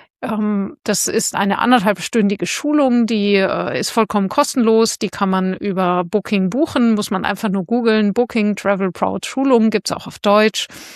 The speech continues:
Und ich muss sagen, diese neunzig Minuten sind wirklich ganz gut gemacht. Am Anfang ist es so ein bisschen,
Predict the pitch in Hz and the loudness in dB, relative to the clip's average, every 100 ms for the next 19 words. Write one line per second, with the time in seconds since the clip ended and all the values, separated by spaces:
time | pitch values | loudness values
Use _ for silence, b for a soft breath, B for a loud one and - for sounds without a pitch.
0 | B B B - 254 240 240 233 233 226 | B B B -4 0 0 2 2 2 2
1 | 247 226 226 214 254 277 - 240 262 349 | 2 2 2 4 4 2 2 2 2 2
2 | 254 220 208 233 226 - 202 - - - | 0 2 0 -2 -4 -4 -4 -4 -8 -2
3 | 208 330 - 214 208 226 247 220 220 233 | 2 2 2 0 2 0 0 0 0 0
4 | 202 196 214 - 214 190 196 | -2 0 0 0 0 0 0